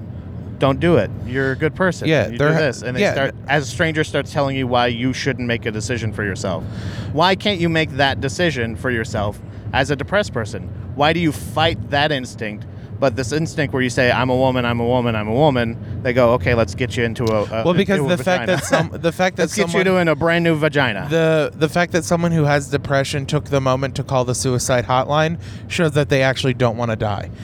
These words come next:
Speaker 2: If they wanted to
Speaker 1: No, it's,
Speaker 2: actually,
Speaker 1: that's what they're
Speaker 2: if
Speaker 1: told
Speaker 2: they
Speaker 1: to
Speaker 2: wanted
Speaker 1: do.
Speaker 2: to
Speaker 1: That's
Speaker 2: actu-,
Speaker 1: what you're, that's
Speaker 2: but I'm
Speaker 1: what
Speaker 2: saying,
Speaker 1: treatment
Speaker 2: if you
Speaker 1: is.
Speaker 2: actually wanted to kill yourself, you would do it. You would not call somebody and say,
Speaker 1: But treatment
Speaker 2: "I'm
Speaker 1: for
Speaker 2: thinking of killing
Speaker 1: depression is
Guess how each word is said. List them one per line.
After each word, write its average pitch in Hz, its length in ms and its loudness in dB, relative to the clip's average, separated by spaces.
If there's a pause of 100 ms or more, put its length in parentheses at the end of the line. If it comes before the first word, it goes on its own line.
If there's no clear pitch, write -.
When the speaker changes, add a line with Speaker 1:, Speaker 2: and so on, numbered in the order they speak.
(160)
Speaker 2:
If 127 120 0
they 170 140 4
wanted 165 280 2
to 165 80 0
Speaker 1:
No, 294 260 2
it's, 180 60 0
Speaker 2:
actually, 170 180 2
Speaker 1:
that's - 180 2
what 233 160 -2
they're 226 80 0
Speaker 2:
if 202 80 -2
Speaker 1:
told 214 220 0
Speaker 2:
they 180 60 4
Speaker 1:
to 175 40 2
Speaker 2:
wanted 185 220 2
Speaker 1:
do. 185 80 0
Speaker 2:
to 185 80 2
Speaker 1:
That's 156 100 4
Speaker 2:
actu-, 165 140 2
Speaker 1:
what 208 100 2
you're, 196 120 0
that's 190 260 0
Speaker 2:
but 226 80 2
I'm 240 40 2
Speaker 1:
what 220 80 0
Speaker 2:
saying, 233 220 0
Speaker 1:
treatment 185 160 2
Speaker 2:
if - 60 -2
you 214 160 2
Speaker 1:
is. 190 60 4
Speaker 2:
actually 214 340 2
wanted 196 240 0
to 240 80 -2
kill 139 200 2
yourself, 139 360 2
you 175 100 2
would 170 140 2
do 185 140 2
it. 131 120 -2
You 156 80 2
would 160 140 2
not 151 180 0
call 156 220 0
somebody 143 400 0
and 135 160 -2
say, 135 300 2
Speaker 1:
But 170 120 2
treatment 220 460 0
Speaker 2:
"I'm - 60 0
Speaker 1:
for 214 100 2
Speaker 2:
thinking - 180 0
of 220 140 2
killing 135 220 2
Speaker 1:
depression 113 120 -2
is 156 80 2